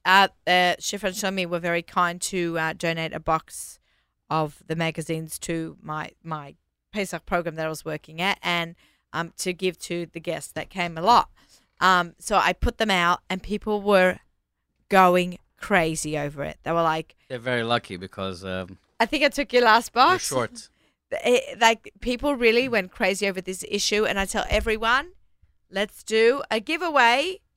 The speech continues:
Speaker 1: to, for both the book and the magazine. But if you can't, if you can't, um, if you don't win, I'm sorry. <laughs> Um, let's, uh, do we have a code?
Speaker 2: Your code is still active.
Speaker 1: My code is still active.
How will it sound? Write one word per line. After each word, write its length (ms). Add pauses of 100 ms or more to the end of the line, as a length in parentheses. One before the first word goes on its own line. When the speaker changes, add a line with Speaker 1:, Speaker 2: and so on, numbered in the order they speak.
(360)
Speaker 1:
to, 440 (640)
for 80
both 280 (220)
the 120
book 200
and 80
the 60
magazine. 500 (320)
But 180 (320)
if 160
you 80
can't, 380 (160)
if 180
you 80
can't, 400
um, 440 (260)
if 120
you 60
don't 200
win, 160
I'm 120
sorry. 480 (320)
<laughs> 80 (720)
Um, 260
let's, 320 (340)
uh, 500
do 100
we 140
have 180
a 40
code? 340
Speaker 2:
Your 100
code 260
is 80
still 220
active. 300
Speaker 1:
My 120
code 320
is 140
still 300
active. 600